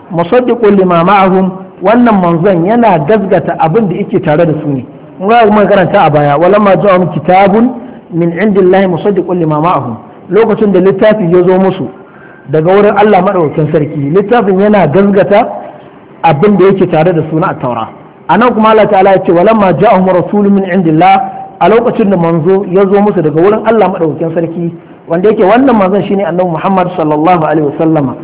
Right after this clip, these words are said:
"مصدق لما معهم"، yana gazgata abin da ke tare da su. "نبذ فريق من الذين أوتوا الكتاب". Nabaza shine ajiyewa gefe guda, a yi watsi da abu shine nabaza.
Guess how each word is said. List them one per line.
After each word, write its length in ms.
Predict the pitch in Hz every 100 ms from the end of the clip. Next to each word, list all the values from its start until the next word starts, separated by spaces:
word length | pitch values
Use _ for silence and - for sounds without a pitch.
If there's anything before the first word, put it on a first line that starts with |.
| - -
"مصدق 540 | - 170 240 214 208 208
لما 320 | 196 180 170
معهم"، 440 | 196 190 185 185 175 - - 214
yana 340 | 226 240 196 151
gazgata 460 | 220 208 180 190
abin 300 | 165 160 226
da 80 | 185
ke 180 | - 160 -
tare 240 | 156 185
da 100 | 156 -
su. 80 | 110 - - - - - - - - - - -
"نبذ 560 | 180 185 180 247 208 202
فريق 460 | 196 185 233 233 -
من 220 | 220 233
الذين 420 | 208 180 147 185
أوتوا 320 | 180 156 151 135
الكتاب". 340 | - - 113 - - - -
Nabaza 680 | 165 180 170 160 208 160 131 - - - - -
shine 300 | 220 208 190 -
ajiyewa 560 | 202 147 175 185 165 156
gefe 320 | 180 175 151
guda, 260 | 117 110 - - - - - - - - - - - - -
a 100 | 175
yi 140 | 220
watsi 440 | 214 180 160 170 190
da 100 | 143
abu 160 | 147
shine 260 | 147 190 175
nabaza. 440 | 151 139 170 131